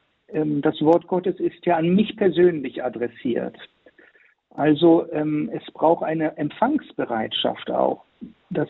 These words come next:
ich innerlich auch bereit bin, ja, Gott möchte jetzt in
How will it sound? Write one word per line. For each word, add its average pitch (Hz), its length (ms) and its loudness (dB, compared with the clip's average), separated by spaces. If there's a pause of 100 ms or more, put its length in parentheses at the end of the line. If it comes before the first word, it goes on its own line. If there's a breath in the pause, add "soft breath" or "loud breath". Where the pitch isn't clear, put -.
ich - 320 4 (160)
innerlich 185 640 2
auch 165 260 -4
bereit 156 580 -2
bin, 180 360 -2 (480 loud breath)
ja, 117 320 0 (320)
Gott 180 300 0
möchte 160 380 -2
jetzt 185 300 0
in 180 520 0